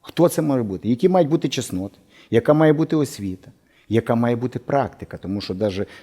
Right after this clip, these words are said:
чесноти і освіта, якщо нема в людини практики, ми її провірити не можемо.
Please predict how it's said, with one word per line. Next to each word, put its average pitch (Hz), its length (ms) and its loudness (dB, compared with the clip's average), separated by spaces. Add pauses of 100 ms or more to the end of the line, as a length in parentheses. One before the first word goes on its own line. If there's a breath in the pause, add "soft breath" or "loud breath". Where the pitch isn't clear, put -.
чесноти 120 560 2
і - 20 4
освіта, 110 460 0
якщо 95 220 -4
нема 101 200 0
в 95 80 -2
людини 95 300 -6
практики, 143 440 -6
ми 113 80 -2
її 131 100 0
провірити 127 480 -2
не 139 100 0
можемо. 87 340 -4